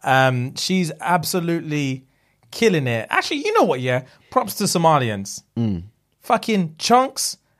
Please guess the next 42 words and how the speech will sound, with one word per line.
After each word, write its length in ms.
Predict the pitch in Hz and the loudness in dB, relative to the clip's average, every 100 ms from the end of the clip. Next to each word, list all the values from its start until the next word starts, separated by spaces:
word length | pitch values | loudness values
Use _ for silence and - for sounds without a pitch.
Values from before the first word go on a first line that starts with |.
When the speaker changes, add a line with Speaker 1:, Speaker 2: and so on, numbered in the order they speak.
| - | -8
Speaker 2:
Chunks, 180 | - 190 | 0 2
Speaker 1:
and 100 | 190 | 6
Speaker 2:
yeah, 60 | |
Speaker 1:
Maya 220 | 202 214 | 6 6
Speaker 2:
and 80 | 208 | 6
Speaker 1:
Jama, 200 | 117 208 | 6 6
Speaker 2:
Maya, 240 | 131 95 95 | 6 4 0
killing 180 | 123 | 2
Speaker 1:
two 60 | 117 | 6
of 60 | 202 | 6
the 60 | |
Speaker 2:
it. 20 | |
Speaker 1:
most 200 | 208 202 | 4 2
famous 340 | - 233 233 214 | 2 2 2 -2
people 300 | - 214 165 | -2 -2 -2
in 80 | 151 | -2
this 120 | 147 | -2
country, 380 | 147 151 - 190 | -4 -4 -2 -2
Speaker 2:
Yeah. 200 | 80 87 | -2 -2
Speaker 1:
both 180 | 160 160 | 0 0
Somalian. 460 | 156 143 131 107 95 | 0 -2 -2 -2 -6
Speaker 2:
Yeah. 160 | 90 85 | -6 2
Speaker 1:
Props 240 | 156 147 | 2 2
to 100 | - | -6
you 80 | 127 | -8
Somalians. 600 | 123 120 107 98 98 - | -6 -6 -8 -10 -14 -12
Speaker 2:
Killing 260 | - 90 76 | -6 -6 -4
it. 100 | - | 0
Speaker 1:
Props 200 | 208 - | 0 2
to 80 | |
you 80 | 190 | 2
Somalians. 280 | 165 175 147 | 4 2 2
You 120 | 180 | 0
man 180 | 175 170 | 0 0
have 100 | 139 | 0
suffered 320 | - 196 190 | 0 0 0
in 60 | 165 | -4
this 100 | 165 | -4
country 260 | 170 156 139 | -4 0 2
for 60 | |
too 140 | - 151 | 2 4
long. 200 | 123 | 2